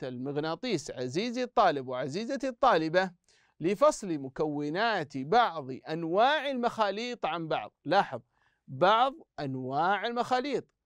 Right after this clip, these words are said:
وهذه تعتبر من الطرق الفيزيائية. فتستخد-، أو يستخدم المغناطيس عادة لف-، لفصل بعض المواد التي يجذبها ذلك المغناطيس فقط. إذن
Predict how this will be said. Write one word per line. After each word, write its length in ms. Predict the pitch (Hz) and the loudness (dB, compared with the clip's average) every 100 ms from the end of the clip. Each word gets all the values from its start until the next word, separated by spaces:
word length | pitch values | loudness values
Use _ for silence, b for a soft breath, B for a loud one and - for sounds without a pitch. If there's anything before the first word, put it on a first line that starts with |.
| _ - | _ -6
وهذه 420 | 131 156 151 160 | 0 0 0 0
تعتبر 540 | 170 196 196 220 247 | 0 -2 0 0 0
من 140 | 196 156 | -2 -6
الطرق 440 | 131 147 139 139 | -6 -4 -4 -2
الفيزيائية. 800 | 185 196 196 240 240 294 156 - _ _ _ _ _ _ _ _ _ _ _ _ - B B B B | -4 -4 -2 0 0 -2 -6 -8 _ _ _ _ _ _ _ _ _ _ _ _ -20 B B B B
فتستخد-، 600 | 196 214 254 330 320 254 | 2 4 4 4 2 2
أو 320 | 247 202 196 160 | 4 4 2 -2
يستخدم 680 | 190 165 - 302 - 196 196 | -8 -4 0 0 2 0 0
المغناطيس 800 | 147 160 165 165 160 233 233 - 156 | -6 -4 -2 -2 -2 -2 -2 -4 -4
عادة 560 | 190 294 170 139 147 | 0 0 0 -2 -2
لف-، 540 | 139 131 123 180 175 143 | -4 -6 -4 0 0 -2
لفصل 680 | 151 147 208 202 160 156 151 | -4 -2 -2 -4 -4 -6 -4
بعض 380 | 156 202 143 131 | 2 2 2 -4
المواد 680 | 127 131 147 214 226 220 _ 196 | -4 -2 2 2 2 -2 _ -2
التي 760 | 214 208 233 254 247 208 160 | 0 0 -2 -4 -10 -10 2
يجذبها 920 | 196 165 180 254 277 262 254 247 240 | 4 4 -2 -6 -2 0 2 0 0
ذلك 580 | 220 190 214 214 220 - | -2 0 0 -2 -6 -4
المغناطيس 1040 | 220 208 160 151 147 143 180 202 196 - - | -4 -2 -6 -4 -4 -4 -4 -4 -4 -8 0
فقط. 320 | 254 - 123 _ b b b b - | 0 2 -6 _ b b b b -2
إذن 380 | 147 220 285 | 4 4 2